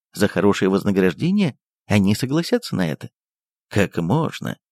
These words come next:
возмутился Станислав Сергеевич и подскочил к Анастасии Леонтьевне так, что она даже прикусила себе язык.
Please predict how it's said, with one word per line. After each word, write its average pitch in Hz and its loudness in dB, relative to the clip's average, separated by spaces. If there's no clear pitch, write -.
возмутился 87 0
Станислав 80 -4
Сергеевич 180 -4
и 190 0
подскочил - -4
к - -8
Анастасии 110 -6
Леонтьевне 123 -2
так, - -4
что - -8
она 117 -2
даже 117 0
прикусила 101 -2
себе 82 -2
язык. - -6